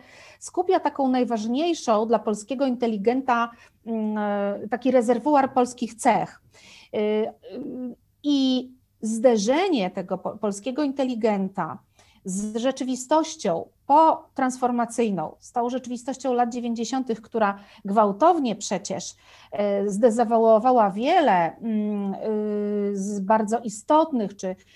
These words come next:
takich kluczowych elementów uznawanych za polską tożsamość, czy budujących w ogóle wartości związane z polską tożsamością.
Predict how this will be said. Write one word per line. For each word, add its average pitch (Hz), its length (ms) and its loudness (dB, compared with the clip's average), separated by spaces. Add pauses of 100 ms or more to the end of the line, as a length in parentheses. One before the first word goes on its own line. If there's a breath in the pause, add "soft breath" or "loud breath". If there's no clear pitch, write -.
(120 soft breath)
takich 202 240 -8
kluczowych 254 840 2
elementów 220 680 0 (140)
uznawanych 220 500 -2
za 208 120 -2
polską 208 400 -4
tożsamość, 294 500 -4
czy 220 100 -8
budujących 226 560 0
w 208 60 -4
ogóle 202 280 0
wartości 196 500 -4
związane 190 400 -2
z 185 40 -12
polską 190 380 0
tożsamością. 185 680 2